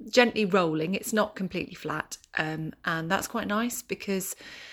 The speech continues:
you need the odd up and down, even if it's relatively gentle. Um, I think sort of flat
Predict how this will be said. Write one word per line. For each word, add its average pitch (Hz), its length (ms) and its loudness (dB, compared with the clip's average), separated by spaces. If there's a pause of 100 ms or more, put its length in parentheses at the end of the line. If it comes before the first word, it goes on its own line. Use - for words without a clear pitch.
(420)
you 247 120 6
need 262 200 8
the 220 100 2
odd 165 160 0
up 170 200 -10
and 151 260 -8 (140)
down, 156 300 -4
even 180 260 -2
if 175 140 -6
it's - 260 -6 (120)
relatively 165 500 -2
gentle. 156 600 -6 (160)
Um, 156 400 -4 (100)
I 165 120 -8
think 165 300 -8 (280)
sort - 180 -6
of 160 80 -10 (180)
flat - 680 4